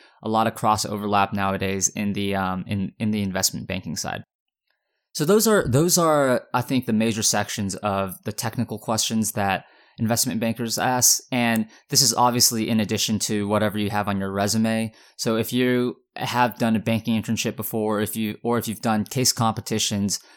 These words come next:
that involve investment banking, they might dive a lot into your experience and ask you technical questions based on that. Or if you've done any type of, um,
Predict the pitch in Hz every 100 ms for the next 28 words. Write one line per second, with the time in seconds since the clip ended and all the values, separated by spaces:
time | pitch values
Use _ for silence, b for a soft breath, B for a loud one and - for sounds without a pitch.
0 | B 113 107 107 107 107 104 101 - 104
1 | 107 - 107 101 104 107 85 - 107 104
2 | 104 101 101 101 - 104 - 107 98 -
3 | - 123 120 117 - - b b b 110
4 | 101 98 - 107 98 - - 104 101 98
5 | - 117 120 104 98 - 101 - 101 92
6 | - 98 - 98 92 107 117 107 - b
7 | b 117 113 120 107 - 117 117 120 120
8 | 104 107 107 95 101 98 95